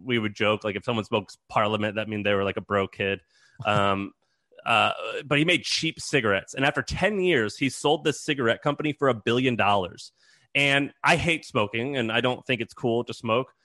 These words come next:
Speaker 1: Um, and he d-, doesn't either. And he did, but he didn't hide that. He goes, "I've never defended smoking, and I hope that it will be phased out of society. But I did it because, you know, it made, I made a living doing,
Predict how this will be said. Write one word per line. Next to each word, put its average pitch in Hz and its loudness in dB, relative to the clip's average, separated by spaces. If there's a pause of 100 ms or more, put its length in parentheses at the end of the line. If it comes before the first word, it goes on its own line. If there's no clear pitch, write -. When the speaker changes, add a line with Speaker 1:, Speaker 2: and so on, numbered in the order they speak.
(240)
Speaker 1:
Um, 104 2 (120)
and 113 0
he 127 -2
d-, 139 0
doesn't 120 -2
either. 120 4
And 104 0
he 151 0
did, 151 0
but 117 -4
he 170 4
didn't 131 2
hide 127 0
that. 101 -2
He 117 -4
goes, 104 -4
"I've 113 0
never 147 -2
defended 127 -2
smoking, 101 -4 (260)
and 113 0
I 117 4
hope 147 2
that 139 4
it 139 2
will 127 0
be 120 0
phased 113 0
out 107 0
of 107 -4
society. 95 -2
But 107 2
I 107 4
did 123 2
it 127 -2
because, 104 -2
you 117 -2
know, 98 2
it 107 -4
made, 110 2
I 107 2
made 110 0
a 104 0
living 101 -2
doing, 95 -2